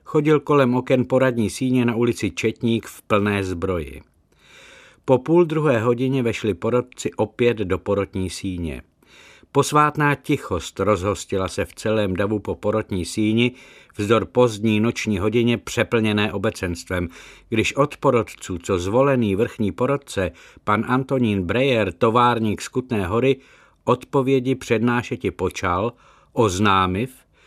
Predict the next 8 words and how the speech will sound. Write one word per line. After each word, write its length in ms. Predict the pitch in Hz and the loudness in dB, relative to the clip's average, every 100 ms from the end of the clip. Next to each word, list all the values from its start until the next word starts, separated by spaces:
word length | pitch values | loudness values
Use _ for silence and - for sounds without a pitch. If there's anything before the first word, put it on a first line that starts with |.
| - - - | -20 -20 -4
že 180 | 113 127 | 2 2
veškeří 500 | 160 - 170 127 107 | 2 2 0 2 0
porotci 560 | 143 147 143 - 110 | 0 -2 -4 -6 -6
ke 180 | 85 135 | -2 -4
všem 300 | - 135 120 | -2 -2 0
jim 140 | 98 | 0
kladeným 520 | 90 120 123 120 107 104 | -2 -2 0 0 0 0
otázkám 760 | - 127 127 - 131 127 | 0 0 -2 -2 2 2